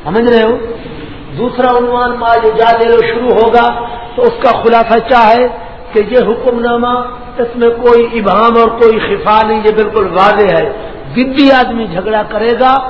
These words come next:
منیب فوراً مان لے گا۔ سمجھ رہے ہو؟ یہ حکم نامہ جو ہے، اس میں کوئی ابہام اور خفا نہیں ہے، یہ بالکل واضح ہے۔ جو ضدی آدمی ہے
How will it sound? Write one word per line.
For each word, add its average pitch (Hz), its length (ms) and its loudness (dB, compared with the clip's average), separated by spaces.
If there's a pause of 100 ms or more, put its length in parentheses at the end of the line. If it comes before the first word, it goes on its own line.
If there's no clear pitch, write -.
(300)
منیب 226 360 -4 (120)
فوراً 202 280 0 (120)
مان 156 160 -2 (100)
لے 127 180 -8
گا۔ - 100 -16 (840)
سمجھ 180 220 -8
رہے 208 220 -2
ہو؟ 214 80 -6 (500)
یہ 180 140 -6
حکم - 280 -6
نامہ 214 260 -6 (100)
جو 220 140 -6
ہے، 220 120 2
اس 214 160 -6
میں 214 100 0 (100)
کوئی 208 140 4 (120)
ابہام 196 380 0
اور 208 100 2 (120)
خفا 185 340 2 (600)
نہیں 240 240 2
ہے، 226 80 4 (100)
یہ 214 120 4
بالکل 214 380 -2
واضح 202 360 4 (100)
ہے۔ - 100 -2 (540)
جو 220 60 2 (160)
ضدی 254 340 -6
آدمی 226 400 0
ہے 233 80 0